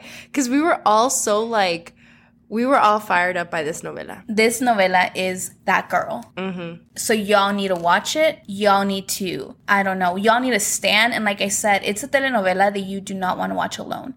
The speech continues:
Speaker 1: Mm-hmm.
Speaker 2: And that's why I waited so long to watch it, because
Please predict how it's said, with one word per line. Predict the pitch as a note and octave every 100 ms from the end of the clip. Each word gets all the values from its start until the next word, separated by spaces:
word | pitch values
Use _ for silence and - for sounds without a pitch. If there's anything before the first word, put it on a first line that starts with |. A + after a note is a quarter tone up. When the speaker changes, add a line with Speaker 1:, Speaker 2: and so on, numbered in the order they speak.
| -
Speaker 1:
Mm-hmm. | F#3 F#3+ F3+ E3+
Speaker 2:
And | A3 A3
that's | G3 G#3+ -
why | F#3+
I | F3+
waited | F#3 F#3 F3+
so | - F#3+ F#3
long | F3+ F#3
to | G3+
watch | G3+ A3 A3
it, | - - -
because | G3+ - F#3+ F#3+ G#3